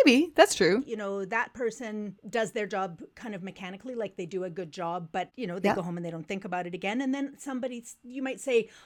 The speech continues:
Speaker 2: "Oh, you know, that person who works at the coffee shop, like, they really treat their work like a calling."
Speaker 1: That's true.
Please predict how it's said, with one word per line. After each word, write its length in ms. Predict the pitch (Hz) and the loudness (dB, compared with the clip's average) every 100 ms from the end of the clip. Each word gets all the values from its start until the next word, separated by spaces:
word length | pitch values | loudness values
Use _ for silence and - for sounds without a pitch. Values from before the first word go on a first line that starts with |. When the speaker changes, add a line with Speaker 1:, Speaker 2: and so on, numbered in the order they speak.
| - | 0
Speaker 2:
"Oh, 80 | 269 | 2
you 120 | 269 | 4
know, 160 | 269 269 | 2 2
that 220 | 240 - | 0 -2
person 300 | 247 226 240 | -4 -2 -4
who 100 | 226 | -2
works 220 | 226 - | -4 -6
at 80 | 247 | -12
the 40 | |
coffee 300 | - 240 240 | -8 -8 -6
shop, 300 | 226 233 208 | -10 -10 -6
like, 180 | 220 190 | -6 -4
they 160 | 311 330 | -2 0
really 300 | 254 220 208 | 0 0 0
treat 280 | - 226 - | 0 0 -2
their 140 | 196 | -8
work 260 | 190 190 - | -8 -8 -8
like 200 | 156 160 | -10 -12
a 40 | |
calling." 500 | - 190 156 - - - | -10 -8 -8 -12 -18 2
Speaker 1:
That's 320 | 480 807 - | 4 6 2
true. 440 | - 202 175 226 | -2 2 4 4